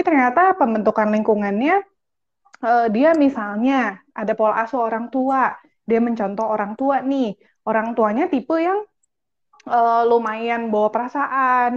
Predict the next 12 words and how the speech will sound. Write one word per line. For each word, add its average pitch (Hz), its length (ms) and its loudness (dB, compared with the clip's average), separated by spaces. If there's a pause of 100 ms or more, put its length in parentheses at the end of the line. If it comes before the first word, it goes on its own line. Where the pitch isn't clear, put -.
(120)
gitu, 214 180 -6 (240)
sedikit-sedikit. 233 800 -2 (680)
Misalnya 226 500 0
kalau 226 200 4
anaknya 214 400 0
salah, 226 420 2 (300)
orang 226 240 2
tuanya 233 320 2
langsung 269 300 0
ngomong, 247 240 2 (100)
"Ya 311 80 -6
ampun, 427 520 -8